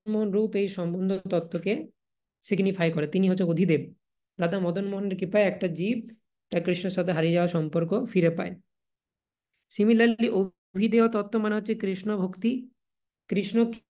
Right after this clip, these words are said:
কে সেটা জানতে পারার পর আমি কি করব? কৃষ্ণের ভক্তি করব। এই শিক্ষা কে দিয়েছেন, মানে মহাপ্রভু কাকে দিয়েছেন? শিল রূপ গোস্বামীকে। সেজন্য শিল রূপ গোস্বামী হচ্ছেন অভিধেয় তত্ত্ব আচার্য।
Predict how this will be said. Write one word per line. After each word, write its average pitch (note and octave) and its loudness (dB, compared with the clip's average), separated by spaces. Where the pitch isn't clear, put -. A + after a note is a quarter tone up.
কে A3 0
সেটা A#3 2
জানতে G3 0
পারার G#3 2
পর G#3+ 2
আমি G#3 0
কি G#3 -6
করব? G#3+ 2
কৃষ্ণের F#3 -4
ভক্তি D#3+ -4
করব। D#3+ -4
এই G#3 4
শিক্ষা A3+ 2
কে A3 2
দিয়েছেন, A3+ 4
মানে F3+ 0
মহাপ্রভু G3 2
কাকে G#3 0
দিয়েছেন? G#3+ 0
শিল A3 -6
রূপ F#3 -2
গোস্বামীকে। E3+ -4
সেজন্য G3 4
শিল G3 2
রূপ F#3+ 2
গোস্বামী F#3+ 0
হচ্ছেন F3+ -2
অভিধেয় E3+ 0
তত্ত্ব E3+ -2
আচার্য। D3+ -4